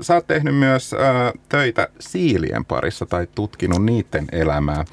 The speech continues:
täällä kaupunkiympäristössä, niin mitä sä sait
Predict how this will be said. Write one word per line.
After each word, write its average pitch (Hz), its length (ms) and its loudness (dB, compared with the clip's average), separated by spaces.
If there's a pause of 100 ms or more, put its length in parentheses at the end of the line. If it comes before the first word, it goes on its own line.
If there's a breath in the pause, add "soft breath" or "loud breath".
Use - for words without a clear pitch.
(260 loud breath)
täällä 80 220 -2
kaupunkiympäristössä, 85 1700 -2
niin 82 160 -2 (540 loud breath)
mitä 165 280 2
sä 117 120 -2
sait 92 280 0